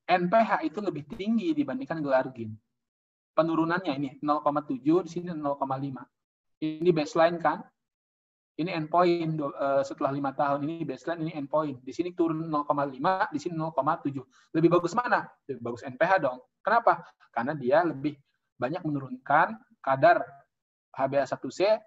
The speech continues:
di akhir penelitian lebih tinggi dibandingkan gelargin. Gitu ya. P value berapa? Nol koma nol satu dua. Tetapi efek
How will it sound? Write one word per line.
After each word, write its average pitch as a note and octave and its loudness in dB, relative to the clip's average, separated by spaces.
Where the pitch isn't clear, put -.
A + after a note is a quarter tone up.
di C#3 0
akhir C#3+ -2
penelitian C#3 -2
lebih D#3 0
tinggi B3 -6
dibandingkan D#3 -2
gelargin. A#2 -2
Gitu - -6
ya. C3 4
P F3 8
value G3 4
berapa? A3+ 6
Nol B2 -6
koma D3+ 0
nol D3+ 0
satu C#3 -8
dua. D#3 8
Tetapi A#3+ 2
efek G#3 -2